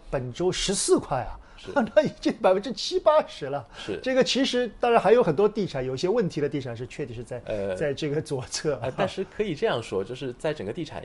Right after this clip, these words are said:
Speaker 2: 的一个链条或者是一个产业当中，
Speaker 1: 嗯。
Speaker 2: 他们并非处于那些困境的公司。
Speaker 1: 啊，对。
Speaker 2: 真正困境反转的，其实在整个地产链条当中，我比较关注的是两块。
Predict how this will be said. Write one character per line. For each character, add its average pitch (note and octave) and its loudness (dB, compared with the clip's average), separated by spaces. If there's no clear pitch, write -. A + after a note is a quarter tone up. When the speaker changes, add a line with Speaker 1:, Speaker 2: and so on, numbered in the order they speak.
Speaker 2:
的 F2 0
一 F2 -10
个 A2 -4
链 A2+ -4
条 D2+ -6
或 A2 -4
者 - -4
是 G#2+ -6
一 G2 -10
个 G2+ -8
产 - -10
业 F#2+ -8
当 G#2+ -4
中， A#2 -6
Speaker 1:
嗯。 - -14
Speaker 2:
他 C#3 -4
们 D3+ -4
并 D#3 -8
非 D3 -4
处 E2 -12
于 F#2 -10
那 F#2+ -6
些 F#2+ -6
困 G2+ -8
境 F2+ -12
的 D#2 -8
公 - -14
司。 - -16
Speaker 1:
啊， A2 -12
对。 C3+ -10
Speaker 2:
真 G3+ -2
正 G3 -4
困 C3+ -6
境 G#2 -10
反 G#2 -6
转 G2+ -2
的， D2+ -8
其 - -8
实 A#2 -8
在 B2 -2
整 F#2+ -8
个 F2+ -10
地 C3 -10
产 G2+ -12
链 F#2+ -8
条 F#2 -8
当 G2 -6
中， G2+ -6
我 F2 -6
比 F#2+ -10
较 A#2 0
关 A2 -4
注 A2 -12
的 G2+ -8
是 - -6
两 F#2+ -6
块。 - -14